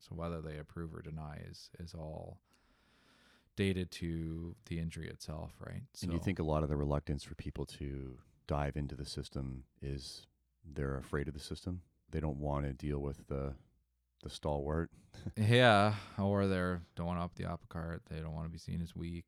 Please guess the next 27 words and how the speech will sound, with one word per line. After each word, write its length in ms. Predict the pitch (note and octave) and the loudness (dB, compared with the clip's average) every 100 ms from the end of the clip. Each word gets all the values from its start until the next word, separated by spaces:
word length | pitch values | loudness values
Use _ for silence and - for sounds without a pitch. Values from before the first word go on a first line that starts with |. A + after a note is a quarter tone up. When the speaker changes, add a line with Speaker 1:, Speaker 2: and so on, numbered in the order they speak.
| F2 | -8
Speaker 1:
or 60 | |
whatever 340 | E2 E2+ E2+ E2+ | -6 -4 -4 -4
it 60 | |
is, 260 | E2+ E2 E2 - | -4 -4 -6 -6
and 160 | E2+ | -4
then 180 | E2 D#2+ - _ _ _ _ _ _ _ - | -4 -6 -10 _ _ _ _ _ _ _ 2
those 220 | A2 G#2 | 6 6
delays 380 | F#2+ E2+ D#2 D2+ | 6 2 2 0
just 180 | D#2 - | -6 -6
cause 540 | E2 D#2 D#2 - - D#2+ | -6 -4 -6 -8 -10 -8
headaches, 640 | D#2+ D2 D#2+ - - - | -6 -8 -10 -14 -14 -12
and 220 | - D2+ E2 | -8 -6 -6
it 100 | D#2+ G#2+ _ | -8 -12 _
doesn't 240 | F2 E2+ D#2+ | -2 -2 -2
get 140 | D#2 | -2
anybody 420 | E2 E2 E2 E2 | -2 -4 -4 -4
any 300 | E2 E2 E2+ E2 _ | -4 -4 -6 -10 _
further 340 | F2 E2+ E2 E2 D#2 | -8 -6 -6 -6 -8
ahead. 280 | E2 E2 F2+ | -8 -8 -10
So 160 | - | -8
Speaker 2:
Mm-hmm. 220 | - D2+ C#2 - - _ - | -8 -6 -8 -12 -20 _ 6
Speaker 1:
mark 200 | G#2 - | 6 6
the 100 | F2+ | 2
event, 360 | E2 F2+ F2+ - _ - | 4 2 2 -2 _ -2
mark 260 | G2 G2+ | 0 0
what 100 | E2+ D#2 | -2 -2
happened, 540 | E2 D#2+ E2+ E2 F2 | -4 -4 -4 -4 -6